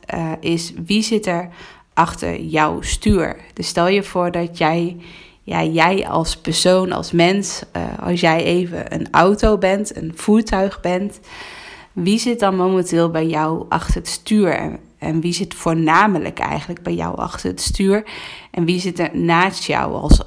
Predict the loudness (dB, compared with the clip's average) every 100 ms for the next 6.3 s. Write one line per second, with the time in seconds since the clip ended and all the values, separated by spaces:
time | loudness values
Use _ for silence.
0 | -2 -4 -2 2 2 2 -2 -4 -4 -4
1 | -4 -4 -6 -12 _ _ _ _ _ _
2 | _ _ _ _ -8 -4 -2 -2 -2 0
3 | 2 2 0 0 0 0 0 0 -2 -8
4 | -6 0 2 2 2 2 0 -2 -4 -4
5 | -4 -4 -6 -6 -8 -18 -18 -20 -20 -20
6 | -8 -6 -6